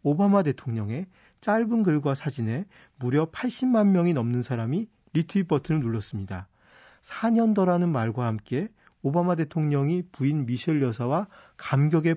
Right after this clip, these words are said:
포옹을 하는 장면에 왜 이렇게 많은 사람들이 관심을 가졌을까요? 사람들이 흥미를 느끼는 건 꼭 부정적인 내용만은 아닙니다.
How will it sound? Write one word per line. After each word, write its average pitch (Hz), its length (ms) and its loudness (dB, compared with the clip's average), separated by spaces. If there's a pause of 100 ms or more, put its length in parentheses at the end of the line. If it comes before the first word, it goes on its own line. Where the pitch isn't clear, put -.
포옹을 202 360 2
하는 127 200 0
장면에 113 480 -2 (420)
왜 202 140 4
이렇게 233 240 0
많은 135 320 0
사람들이 120 600 -2 (440)
관심을 139 580 0 (200)
가졌을까요? 113 720 -6 (640)
사람들이 190 680 4
흥미를 175 640 6
느끼는 127 380 2
건 160 240 0
꼭 180 200 0
부정적인 180 580 2
내용만은 143 480 2
아닙니다. 104 600 -4